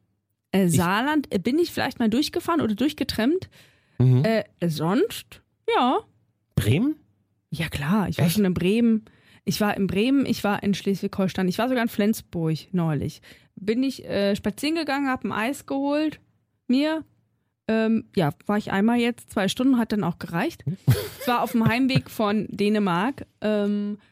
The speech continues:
Speaker 1: dann, ich war, ich war, doch.
Speaker 2: Echt?
Speaker 1: Ich war in Bavü, ich war, äh, doch, außer im Saarland. Also im Saarland war ich jetzt, glaub ich, bewusst noch nicht.
Speaker 2: Genau, weil das ist nämlich tatsächlich auch wirklich bei mir, da, da, wenn ich mich recht entsinne, in Bremen war ich auch schon mal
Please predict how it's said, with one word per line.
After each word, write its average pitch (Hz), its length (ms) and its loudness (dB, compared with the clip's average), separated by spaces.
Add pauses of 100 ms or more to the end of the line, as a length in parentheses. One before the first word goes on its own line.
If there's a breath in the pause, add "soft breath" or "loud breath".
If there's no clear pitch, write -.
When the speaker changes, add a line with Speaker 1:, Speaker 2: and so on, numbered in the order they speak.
(240 soft breath)
Speaker 1:
dann, 214 320 -2
ich - 280 -10
war, 214 280 -2 (240)
ich - 220 -4
war, 240 120 -4 (260)
doch. - 300 -4 (380)
Speaker 2:
Echt? 147 160 2
Speaker 1:
Ich 220 100 -2
war 285 140 0
in 277 60 2
Bavü, 262 500 2
ich - 240 -4
war, 302 280 0
äh, 240 160 0
doch, 302 340 -2
außer 294 220 -2
im 320 80 4
Saarland. 269 540 0
Also 214 180 2
im 214 120 0
Saarland 277 360 0
war 247 100 0
ich 262 80 -6
jetzt, - 300 -8
glaub 226 160 0
ich, 247 100 -8
bewusst 233 340 -4
noch 262 180 -2
nicht. 262 280 2 (400 soft breath)
Speaker 2:
Genau, 165 260 4
weil 98 80 2
das 127 180 -2
ist - 80 -10
nämlich 160 200 6
tatsächlich 180 400 4
auch 139 140 0
wirklich - 340 -4
bei 151 100 2
mir, 170 260 4
da, - 120 -4
da, 131 260 0
wenn 135 240 2
ich 127 80 4
mich 123 180 2
recht 156 200 4
entsinne, 147 260 6
in 135 100 6
Bremen 123 360 4
war 131 100 4
ich 131 140 -2
auch 135 240 -2
schon 139 180 0
mal 127 160 2